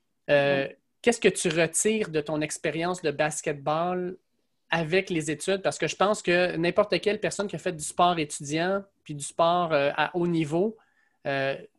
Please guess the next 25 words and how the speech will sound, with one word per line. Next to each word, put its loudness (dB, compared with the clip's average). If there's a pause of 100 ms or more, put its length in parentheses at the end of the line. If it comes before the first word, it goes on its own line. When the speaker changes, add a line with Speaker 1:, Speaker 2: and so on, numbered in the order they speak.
(320)
Speaker 1:
retient 0
des 2
choses 2
de 0
ce -2
sport-là 2
ou, 0
euh, -6
c'est -10
quelque -2
chose 2
qui -2
a, -2
qui -4
a 2
modelé 6
la 4
personne 0
qu'elle 2
est 4
maintenant? -2 (2000)
Speaker 2:
C'est -8
une 0
grosse 2
question. -8